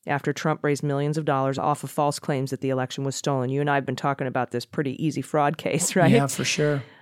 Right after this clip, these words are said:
Speaker 1: Uh, one former Trump campaign official who testified this month before the grand jury was asked about specific campaign ads and messaging produced as part of those fundraising activities.
Speaker 2: I mean,
Speaker 1: Uh,
Speaker 2: that
Speaker 1: so
Speaker 2: all goes right to the heart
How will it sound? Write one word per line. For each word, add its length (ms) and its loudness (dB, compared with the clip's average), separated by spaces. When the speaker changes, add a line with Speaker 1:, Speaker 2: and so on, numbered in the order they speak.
Speaker 1:
Uh, 160 2
one 260 6
former 260 4
Trump 260 -2
campaign 380 0
official 320 0
who 80 2
testified 560 -2
this 180 -2
month 220 -2
before 240 -2
the 80 0
grand 260 -2
jury 220 0
was 160 0
asked 240 0
about 360 -2
specific 720 0
campaign 560 0
ads 500 -4
and 240 4
messaging 640 0
produced 460 0
as 100 0
part 380 0
of 140 -2
those 220 -2
fundraising 680 -2
activities. 800 -6
Speaker 2:
I 100 2
mean, 100 6
Speaker 1:
Uh, 40 4
Speaker 2:
that 80 6
Speaker 1:
so 160 8
Speaker 2:
all 100 6
goes 320 2
right 480 -4
to 100 0
the 140 0
heart 480 0